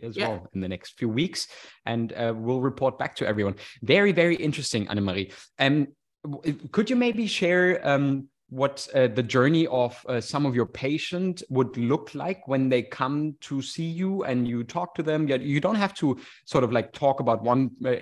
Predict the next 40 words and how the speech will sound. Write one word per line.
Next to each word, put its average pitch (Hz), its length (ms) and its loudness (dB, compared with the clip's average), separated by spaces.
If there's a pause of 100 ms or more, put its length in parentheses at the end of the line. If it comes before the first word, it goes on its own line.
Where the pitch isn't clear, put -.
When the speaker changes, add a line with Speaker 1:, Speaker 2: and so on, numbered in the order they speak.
Speaker 1:
individual 120 380 0
person, 131 380 0
but 123 160 -2
maybe 139 260 0
something 151 440 0
that, 123 180 2 (180)
um, 113 380 2 (400)
that 117 200 -4
has 139 280 0
happened 151 320 2
in 135 80 8
the 131 220 2
past 160 300 -4
and, 127 240 4
and 123 200 2
how, 131 560 0
how 131 100 0
the 131 100 0
whole 135 220 -2
flow 143 540 0 (100)
of 117 140 0
working 131 340 -2
with 120 100 -4
the 117 60 -6
person 131 380 -2
would 117 160 -2
look 123 160 -2
like? 247 260 -4 (1120)
Speaker 2:
Uh, 302 280 2 (180)
yes, 440 200 2 (100)
yes. 330 400 0
Uh, 233 220 4
normally, 269 580 2
uh, 220 60 -10 (100)
people 294 260 2
have, 254 300 0
uh, 247 40 -4 (200)
in, 226 160 -4
in 233 80 0
the 233 100 4